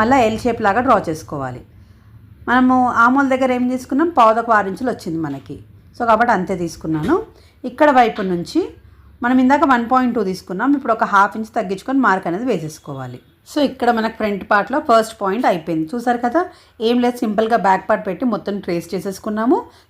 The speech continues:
తర్వాత ఆమ్ హోల్ కోసం అని చెప్పేసి సేమ్ అదే ఎల్ షేప్ లైన్ డ్రా చేసుకొని లోతు కూడా మార్కింగ్ అనేది వేసేసాం. So ఫస్ట్ పాయింట్ అయిపోయింది. ఇప్పుడు సెకండ్ పాయింట్, దానికోసం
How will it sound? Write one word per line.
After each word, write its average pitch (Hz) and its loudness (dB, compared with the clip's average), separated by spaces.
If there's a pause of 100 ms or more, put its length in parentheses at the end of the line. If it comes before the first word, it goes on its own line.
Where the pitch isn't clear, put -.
తర్వాత 233 2 (160)
ఆమ్ 214 2
హోల్ 240 0
కోసం 220 -4
అని 196 -6
చెప్పేసి 208 -8 (140)
సేమ్ 220 -2
అదే 208 -2
ఎల్ 190 -2
షేప్ 196 -4
లైన్ 190 -2
డ్రా 190 2 (140)
చేసుకొని 202 -2 (520)
లోతు 247 2
కూడా 262 0
మార్కింగ్ 214 0
అనేది 220 -2
వేసేసాం. 156 -6 (460)
So 302 -2 (100)
ఫస్ట్ 262 2
పాయింట్ 262 0
అయిపోయింది. 156 -6 (480)
ఇప్పుడు 277 -2
సెకండ్ 202 -2
పాయింట్, 151 -4 (540)
దానికోసం 233 0